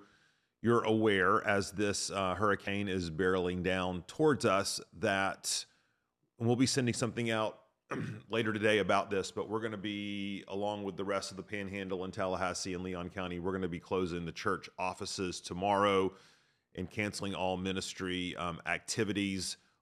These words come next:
Lord willing, we'll be back up and running Thursday, but of course, a lot of that depends upon whether we have power, et cetera, et cetera. You know the drill here. So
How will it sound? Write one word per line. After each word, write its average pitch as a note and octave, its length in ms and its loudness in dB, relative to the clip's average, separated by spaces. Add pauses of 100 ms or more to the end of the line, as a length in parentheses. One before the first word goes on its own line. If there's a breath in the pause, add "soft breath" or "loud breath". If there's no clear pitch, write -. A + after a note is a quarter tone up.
Lord G2+ 320 4
willing, G2 680 2
we'll G2+ 160 2
be F2+ 600 -2
back F2 420 -2
up F#2+ 140 -2
and F2+ 120 -2
running F2+ 300 -2
Thursday, G2+ 400 -2
but F#2+ 160 -4
of F2+ 60 -10
course, G2 260 -4
a F#2 40 -8
lot F#2 200 0
of F2 80 -2
that E2+ 240 0
depends F#2+ 560 -4
upon F2+ 400 -6
whether F2 220 -2
we D#2+ 140 -6
have C#2+ 180 -8
power, G#2+ 440 2
et F2 120 -4
cetera, F2+ 320 -2
et D2 80 -10
cetera. F2 260 -4
You F#2 140 -6
know F2+ 120 -4
the D#2+ 120 -6
drill D#2+ 340 -6
here. D2 300 -10 (540 soft breath)
So A2 640 4